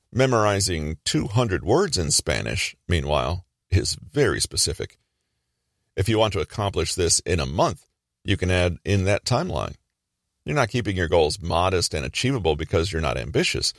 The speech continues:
Instead, you're taking slow and steady steps toward your goal rather than making grand plans and expecting quantum leaps,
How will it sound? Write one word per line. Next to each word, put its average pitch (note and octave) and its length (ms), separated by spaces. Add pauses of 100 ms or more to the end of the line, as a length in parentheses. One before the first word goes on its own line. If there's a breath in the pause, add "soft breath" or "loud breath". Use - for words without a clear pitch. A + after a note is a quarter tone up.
(100)
Instead, A2 480 (500)
you're A#2+ 120
taking G#2 340
slow G2+ 480
and D3+ 100
steady A2+ 320
steps - 680 (120)
toward A#2 360
your G#2 100
goal - 400 (340)
rather G#2+ 240
than G2+ 200
making F#2+ 340
grand F2+ 540
plans C#2 640 (240)
and G2 180
expecting F2+ 580
quantum C#2+ 440
leaps, - 440